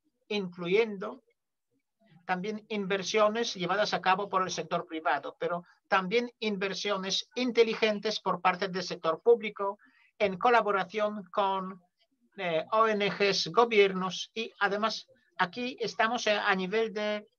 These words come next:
eh, I G F y tienen que escuchar que la sociedad civil quiere oír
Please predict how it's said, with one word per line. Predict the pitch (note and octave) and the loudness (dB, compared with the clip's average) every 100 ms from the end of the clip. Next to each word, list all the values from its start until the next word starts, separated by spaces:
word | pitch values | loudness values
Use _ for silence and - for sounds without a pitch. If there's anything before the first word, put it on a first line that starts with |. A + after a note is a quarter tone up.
| F#3 | -10
eh, | F3 E3+ E3 E3 D#3+ E3+ F3 | -6 -4 -2 2 2 2 -2
I | |
G | F3+ G#3 G3 C#4 | -8 -4 -2 -2
F | - D3+ - | -2 -4 -4
y | D#3 | -6
tienen | - G#3+ G#3 | -2 -2 -2
que | |
escuchar | A3 G#3 G#3+ A#3 | -4 -2 0 0
que | A3+ G#3 | 0 -2
la | F#3+ F#3+ _ - - - _ | 0 -2 _ -20 -20 -20 _
sociedad | - A3+ F3 G3+ G#3 - | -2 0 0 0 -2 -4
civil | - - E3+ A#3 C#4 F3+ | -12 -8 -4 -4 -4 -6
quiere | G#3 G3 F3+ F3 _ _ _ - | -6 -4 -4 -8 _ _ _ 2
oír | F#3 F3 G#3 G3+ | 4 4 0 -4